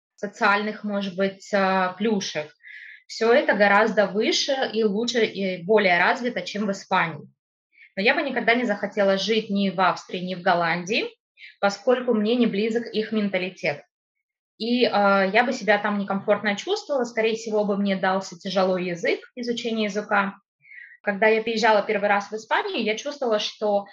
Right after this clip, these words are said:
вот это моя страна, мне комфортно здесь, мне хорошо, мне легко здесь. И я чувствую, что где-то мы похожи с испанцами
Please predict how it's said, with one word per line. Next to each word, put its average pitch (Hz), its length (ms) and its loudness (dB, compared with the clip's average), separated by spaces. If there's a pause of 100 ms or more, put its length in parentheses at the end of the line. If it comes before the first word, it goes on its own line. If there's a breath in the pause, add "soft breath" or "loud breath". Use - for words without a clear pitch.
(220 loud breath)
вот 220 100 0
это 311 200 2
моя 214 280 2
страна, 202 640 -2
мне 196 200 -6
комфортно 202 640 -2
здесь, 170 220 -16
мне 208 120 -2
хорошо, 208 480 2
мне 196 160 0
легко 185 340 2
здесь. 226 400 0 (400 loud breath)
И 226 100 -8
я 214 380 2
чувствую, 220 640 -2
что 196 640 -2
где-то 262 260 2
мы 208 220 0
похожи 196 460 -2
с - 100 -16
испанцами 170 800 -4